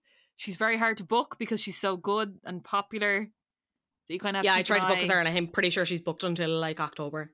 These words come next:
Speaker 1: Yeah, she
Speaker 2: So.
Speaker 1: opens her books, like, for, like, a day and then they book up for, like, six months. So ke-, I just have to, you have to sit it out and wait for it 'cause she is worth it. Um,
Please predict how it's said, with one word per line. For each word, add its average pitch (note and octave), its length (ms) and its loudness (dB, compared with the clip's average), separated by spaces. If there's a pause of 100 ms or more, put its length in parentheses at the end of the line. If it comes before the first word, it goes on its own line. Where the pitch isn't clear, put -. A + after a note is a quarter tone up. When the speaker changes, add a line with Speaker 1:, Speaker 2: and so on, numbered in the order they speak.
(140)
Speaker 1:
Yeah, F#3 300 -2
she G#3 140 -2
Speaker 2:
So. G#3 60 2
Speaker 1:
opens G3+ 200 -2
her A3 80 2
books, G3 340 -2
like, F3 180 -2
for, G3+ 100 -6
like, E3+ 120 -2
a F#3 60 0
day F3 320 0
and D#3+ 100 -6
then D#3+ 80 -8
they D#3+ 100 -4
book D#3+ 200 -10
up D3 180 -12
for, E3+ 160 -6
like, D3+ 160 -8
six D3+ 240 -12
months. D#3 300 -12
So D#3+ 300 -8 (640)
ke-, B3+ 140 -4
I G3 160 4
just F#3 120 -6
have G3 100 -2
to, F#3 60 -6
you F#3+ 60 2
have F#3+ 100 -2
to G3+ 160 -4
sit F#3+ 240 0
it E3+ 60 -4
out D#3+ 220 0 (160)
and E3+ 140 -8
wait D#3+ 200 -6
for E3+ 120 -8
it D3 100 -6
'cause E3 140 -8
she F3 140 -6
is D#3 120 -6
worth D3+ 240 -8
it. D#3 140 -10 (460)
Um, D#3 640 -10